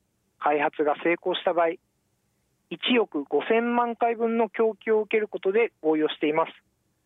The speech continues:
ただ、新型コロナワクチンが毎年接種するような定期接種になる可能性もあります。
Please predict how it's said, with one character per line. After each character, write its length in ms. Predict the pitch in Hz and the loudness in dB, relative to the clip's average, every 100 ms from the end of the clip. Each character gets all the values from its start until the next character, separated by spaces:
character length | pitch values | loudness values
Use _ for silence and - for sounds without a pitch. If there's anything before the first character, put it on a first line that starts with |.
| _ _ _ _ _ _ - | _ _ _ _ _ _ -2
た 100 | 311 | 2
だ、 400 | 240 202 170 143 _ - - | 2 2 0 -4 _ -10 -4
新 180 | 220 240 | -2 0
型 260 | 240 247 | 0 -2
コ 140 | - 254 | -4 -2
ロ 140 | 247 | 0
ナ 100 | 247 | 0
ワ 140 | 247 | -2
ク 100 | - | -4
チ 160 | - 180 | -8 -4
ン 80 | 165 | -2
が 220 | 160 151 _ _ _ | 0 -2 _ _ _
毎 300 | 131 139 175 | -2 0 -2
年 180 | 185 233 - 220 | -2 -4 -2 -2
接 180 | - - - | -2 -2 -4
種 120 | 190 | -2
す 40 | 175 | 0
る 100 | 170 | 2
よ 140 | 170 | 2
う 40 | 156 | 0
な 160 | 135 _ - | -4 _ -4
定 180 | 208 226 | -4 -2
期 140 | 294 | -4
接 60 | - 330 - | -2 -2 -2
種 100 | 233 | -2
に 80 | 185 | 0
な 100 | 170 | 0
る 80 | 160 | 0
可 140 | - | -2
能 180 | 160 165 - | 0 -2 0
性 100 | 165 | -2
も 120 | 160 | 0
あ 60 | 156 | -2
り 60 | |
ま 120 | 156 | -2
す。 240 | 160 139 | -4 -6